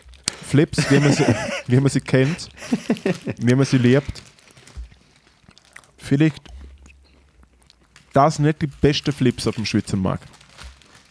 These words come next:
Aber wahrscheinlich Preis-Leistung gewonnen. Der zweite Snacktipp, den ich, äh, äh, für mich habe,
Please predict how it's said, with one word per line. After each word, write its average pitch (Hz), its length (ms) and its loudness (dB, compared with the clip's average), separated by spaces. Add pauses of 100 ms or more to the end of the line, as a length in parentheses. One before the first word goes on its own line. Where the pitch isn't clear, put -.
(2000)
Aber 123 180 2
wahrscheinlich 123 420 0
Preis-Leistung 117 680 2 (1900)
gewonnen. 143 280 2
Der 117 120 -4
zweite 147 320 2
Snacktipp, 151 460 -2
den 123 120 2
ich, 160 260 4 (120)
äh, 120 300 2
äh, 117 40 2
für 127 140 -4
mich 139 320 2
habe, 127 280 4